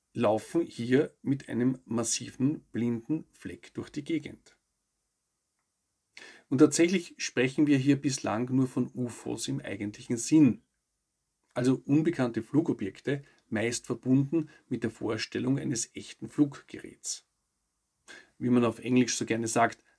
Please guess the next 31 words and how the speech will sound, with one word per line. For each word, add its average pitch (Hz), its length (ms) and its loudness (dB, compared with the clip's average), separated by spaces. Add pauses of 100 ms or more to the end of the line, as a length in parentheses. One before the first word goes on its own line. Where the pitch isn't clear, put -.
Nuts 101 440 -2
and 123 200 -10
Bolts, 110 560 0 (280)
also 127 360 2
physisch, 143 600 2
real, 98 600 -4
mechanisch. 95 760 -8 (1400)
In 127 100 4
den 139 100 10
letzten 151 400 4
Jahren 123 360 -2 (200)
hat - 180 -6
sich 139 140 -4
der 131 120 0
Fokus 160 600 -2
der 131 380 2
an 120 220 -4
dem 120 440 -2
Phänomen 120 560 2
Interessierten 139 760 -2 (240)
jedoch 139 240 4
deutlich 113 440 -4
erweitert. 131 640 0 (960)
Es 131 140 -2
gibt - 220 -2
einfach 143 300 0
zu - 320 -2
viele 180 540 2
seltsame 123 680 2
Konvergenzen 135 880 2
aus - 320 -6